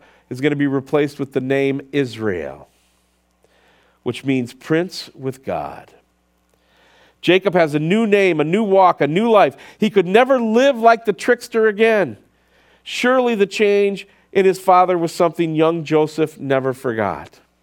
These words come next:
God calls Jacob back to Bethel.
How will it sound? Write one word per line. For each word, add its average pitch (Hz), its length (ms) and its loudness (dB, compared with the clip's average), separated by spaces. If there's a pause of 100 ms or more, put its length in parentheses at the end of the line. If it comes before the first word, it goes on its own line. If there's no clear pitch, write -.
(1900)
God 143 280 2
calls 147 280 2
Jacob 135 400 -2
back 135 260 -2
to 151 80 -10
Bethel. 180 460 -6